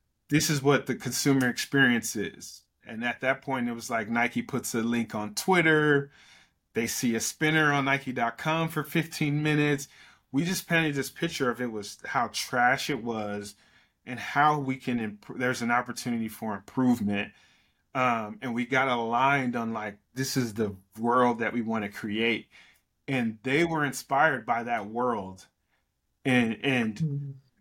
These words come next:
Speaker 1: they were inspired by us believing that we can get there. And,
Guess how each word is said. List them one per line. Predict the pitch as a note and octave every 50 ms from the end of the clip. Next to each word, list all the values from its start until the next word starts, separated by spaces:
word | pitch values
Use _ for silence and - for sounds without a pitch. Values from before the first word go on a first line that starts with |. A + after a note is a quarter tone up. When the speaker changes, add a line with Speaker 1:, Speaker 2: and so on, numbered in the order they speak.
| _ -
Speaker 1:
they | C3 D3 E3+
were | D#3+ D3+ D3
inspired | C#3+ - - - - C#3 C3+ D3+ D3+ C#3+ C3+ A#2
by | A#2+ B2 B2 A#2+ A#2+ A#2 A2+ G#2+ G#2 - _ _ _ _ -
us | C#3+ D#3+ E3+ - -
believing | - C#3 B2+ C3 C3 B2 A#2+ B2 A#2+ A#2
that | A#2 A2 G2+ G#2+
we | B2 C#3
can | C3+ - A#2+ A2 G#2+ G2+ G#2 G#2
get | - C3+ C#3 C3+ - -
there. | G2+ F#2+ F#2 F#2+ G2+ G2+ - _ _ _ _ _ _ _ _ _ _ _
And, | D3+ C3 B2+ B2 A#2+ A#2 A#2 A2+